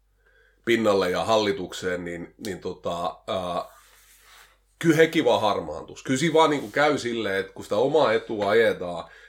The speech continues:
niin sit kun päästään sinne, mihin halutaan, niin sit ruvetaan, niin kun, pönkittämään sitä, sitä omaa, omaa, niin kun, asemaa siellä ja, ja, tota,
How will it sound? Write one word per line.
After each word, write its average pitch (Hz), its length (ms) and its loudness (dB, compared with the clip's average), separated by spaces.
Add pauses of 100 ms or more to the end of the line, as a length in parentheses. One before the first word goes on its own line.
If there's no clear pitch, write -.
(120)
niin 92 60 -10
sit 110 140 -10
kun 104 120 -4
päästään 110 480 4
sinne, 104 260 -4
mihin 90 260 -6
halutaan, 113 500 2
niin 92 80 -6
sit 104 200 -8 (460)
ruvetaan, 98 380 -2
niin 98 100 -4
kun, 95 120 -8
pönkittämään 90 720 -2
sitä, 78 280 -12 (840)
sitä 107 280 0
omaa, 113 480 4
omaa, 127 300 6
niin 104 260 -2
kun, 95 340 -4 (720)
asemaa 117 500 4
siellä 107 440 2
ja, 98 300 0
ja, 95 240 -6
tota, 95 640 -2